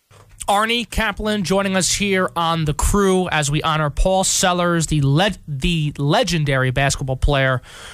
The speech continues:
who did pass away today at the age of sixty-nine. Arnie called many games during that seventy-six Final Four team run, and he told us so much great stories and all these many moments he had covering Phil the Thrill Sellers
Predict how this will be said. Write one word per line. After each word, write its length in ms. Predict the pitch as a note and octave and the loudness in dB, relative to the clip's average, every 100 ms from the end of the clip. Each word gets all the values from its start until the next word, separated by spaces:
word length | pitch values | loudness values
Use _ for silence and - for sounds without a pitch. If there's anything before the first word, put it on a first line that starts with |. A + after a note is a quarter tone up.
| - | -2
who 100 | F#3+ | 0
did 180 | F#3 - | 2 2
pass 300 | F3 D#3+ F3 | 0 2 0
away 260 | D#3+ D#3 | 2 0
today 380 | - D#3+ D3 D3+ | 0 0 2 0
at 200 | C#3+ C#3 | -2 -2
the 140 | D3 - | -2 0
age 320 | D#3+ D3 C#3 | 2 2 0
of 200 | C#3 C3 | 0 0
sixty-nine. 880 | - D#3 - D3 C3+ D#3 D#3 D#3 D3+ - - - - F3 | 0 0 0 0 2 2 2 2 0 -4 -20 -20 -4 0
Arnie 320 | E3+ F#3 E3+ | 2 2 0
called 300 | E3+ D#3+ D3 | 0 2 2
many 320 | E3 F#3+ F#3+ | 2 2 2
games 400 | D#3+ E3+ E3+ D#3 | 2 2 2 2
during 280 | E3 D#3+ D#3 | 0 2 2
that 140 | D3 | 0
seventy-six 720 | - - E3+ E3 - - D#3+ - | 0 -2 0 2 2 0 -2 -2
Final 300 | E3+ D#3 D3 | 0 0 -2
Four 300 | - D3 C#3 | -2 0 0
team 360 | - D3+ C#3 | 2 2 2
run, 460 | C#3 F#3+ A3+ A#3+ A#3+ - - - - - | 2 2 2 0 -4 -8 -20 -20 -18 -4
and 140 | F#3+ | 0
he 100 | C4 | 0
told 320 | C4 B3+ C#4+ | 0 0 0
us 200 | C4 C4+ | 2 2
so 340 | - - B3+ E4 | 0 2 2 2
much 460 | D4+ C#4+ - - - | 0 -2 0 -2 -4
great 360 | D3 F#3 C4+ - | -2 0 0 -2
stories 640 | - A3+ A3+ A3+ A3+ G#3 | 0 2 2 2 0 -2
and 180 | E3+ E3+ | -2 -2
all 240 | G3+ G3+ F#3+ | 2 0 2
these 380 | F#3+ F3+ - - | 0 0 -2 -2
many 360 | D#3 G3+ A#3+ B3 | 0 0 0 0
moments 440 | G#3 G#3 G3+ F#3+ | 2 2 0 -2
he 120 | G3 D#3+ | -2 0
had 300 | E3 D#3 - | 2 0 0
covering 420 | F3+ E3 E3+ D#3+ | 0 0 0 -2
Phil 360 | - F#3+ F#3 | -2 0 0
the 100 | F#3+ | 0
Thrill 320 | F3+ D#3+ E3 D#3+ | 0 2 2 0
Sellers 600 | - C3+ C3 C3 B2 | 0 2 2 0 0